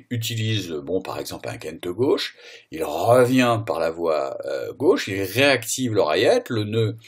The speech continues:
euh, filtre à nouveau, et ça tourne en boucle. C'est ça une tachycardie réciproque, hein. Une tachycardie réciproque,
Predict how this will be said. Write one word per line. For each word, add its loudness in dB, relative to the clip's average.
euh, -2
filtre -6
à -2
nouveau, 6
et 4
ça 6
tourne 0
en 0
boucle. -6
C'est 2
ça 4
une 2
tachycardie -2
réciproque, -6
hein. -10
Une -12
tachycardie 0
réciproque, 0